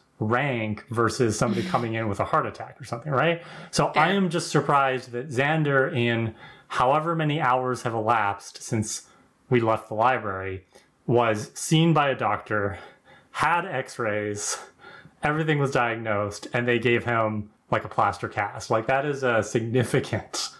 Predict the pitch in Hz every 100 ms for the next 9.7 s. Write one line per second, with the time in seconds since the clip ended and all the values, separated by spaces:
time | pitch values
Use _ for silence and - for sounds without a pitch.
0 | - - 151 - 269 127 - 135 - 214
1 | - - - _ _ _ _ 226 208 -
2 | 208 175 170 - - - 233 214 247 262
3 | 277 262 262 233 233 196 190 180 185 190
4 | - 233 269 285 - - 202 196 185 180
5 | - _ 196 214 233 233 214 196 208 220
6 | 196 196 226 311 262 208 208 180 185 180
7 | 180 196 190 185 180 175 180 190 262 339
8 | 277 247 202 196 185 165 - - 202 -
9 | 196 190 175 170 170 165 160